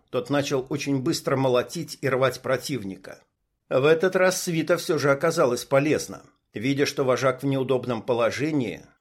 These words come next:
монстры разом набросились на врага, отвлекая его. В живых из них после этого осталось всего лишь трое. Но и оказавшийся на спине элитник смог сбросить с себя противника –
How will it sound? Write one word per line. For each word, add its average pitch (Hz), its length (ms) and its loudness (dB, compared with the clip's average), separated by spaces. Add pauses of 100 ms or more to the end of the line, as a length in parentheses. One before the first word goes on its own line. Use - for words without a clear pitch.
(120)
монстры 139 600 -2
разом 131 420 0
набросились 120 640 -2
на 127 120 -2
врага, 117 420 0
отвлекая 123 720 -2
его. 104 480 -8 (540)
В 104 100 -12
живых 170 400 4
из 156 120 2
них 208 260 2
после 175 360 2
этого 185 280 2
осталось 165 440 0
всего 139 320 0
лишь 127 240 -2
трое. 104 440 -4 (320)
Но 131 360 0
и 160 60 0
оказавшийся 139 800 0
на 131 80 2
спине 135 460 -2
элитник 127 580 -4
смог 135 320 0
сбросить 127 500 -4
с - 60 -10
себя 123 260 -2
противника – 120 880 -6